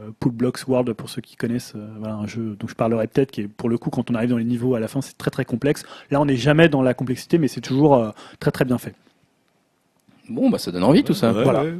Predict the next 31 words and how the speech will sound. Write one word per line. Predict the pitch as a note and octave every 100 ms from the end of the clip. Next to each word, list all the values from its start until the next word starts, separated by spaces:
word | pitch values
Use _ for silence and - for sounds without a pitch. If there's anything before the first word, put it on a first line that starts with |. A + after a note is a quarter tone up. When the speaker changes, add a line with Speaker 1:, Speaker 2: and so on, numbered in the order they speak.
| C#3
Speaker 3:
Ouais, | G2+
moi, | A#2+
c'est | B2+
un | G#2+
jeu | G2+
que | G2+
j'avais | F2+
envie | F2 E2
de, | D#2+ D2+ C#2
j'ai | D#2+
envie | F2+ E2+
d'acheter | D#2 -
de | E2
toute | D2+
façon, | D2
euh, | C#2 C#2 - _ _ -
Speaker 1:
Voilà, | C3
Speaker 3:
très | F3+
Speaker 1:
c'est | B2+
un |
Speaker 3:
clairement. | A#2 A2+
Speaker 1:
jeu | A#2+
très | D#3 D3+
frais | - C#3+
pour | C#3+
patienter | - A#2 B2+ A#2+
entre | C#3 - A2
deux | G#2+ B2+
gros | A#2+ A#2+
jeux | A2 A2
ou | B2+ A2+